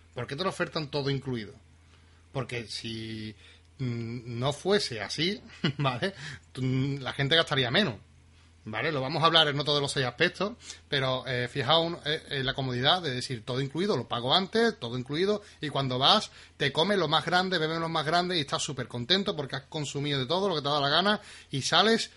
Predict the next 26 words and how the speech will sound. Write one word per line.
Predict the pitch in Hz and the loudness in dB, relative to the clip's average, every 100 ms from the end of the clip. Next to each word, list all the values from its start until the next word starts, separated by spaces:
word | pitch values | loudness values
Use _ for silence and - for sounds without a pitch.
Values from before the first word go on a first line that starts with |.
| - _ - | -20 _ -6
contento | 127 123 101 214 214 131 | -4 -4 4 4 6 0
porque | 120 110 120 | -2 -2 -2
has | - | -2
justificado | 190 185 - 156 160 185 | -2 -4 -4 2 2 4
lo | 185 139 | 2 0
que | 131 | -2
has | 123 | -2
abonado, | 160 135 131 156 151 | -2 0 -2 -2 -2
lo | 123 | -2
que | 131 | -6
has | |
pagado, | - 120 120 92 | -4 -4 -4 -4
¿no? | 110 165 - - - - - _ _ | -8 -10 -14 -20 -20 -20 -20 _ _
Eh, | 135 135 135 131 127 123 120 120 | -2 2 2 2 2 0 -2 -6
si | - | -6
fuese | 123 - 143 165 | -6 -2 0 2
al | |
revés, | 165 165 196 220 - _ _ | 2 8 8 8 -2 _ _
¿vale? | 139 131 143 175 147 | -4 0 4 4 2
Pues, | 135 135 131 131 120 | -4 -2 0 -2 -4
eh, | 131 123 | -4 -2
la | 123 | -2
experiencia | - 127 139 | -2 -2 0
sería | 151 156 | 0 0
mucho | 147 135 117 113 | 0 -4 -6 -6
menor. | 107 110 165 139 | -8 2 2 2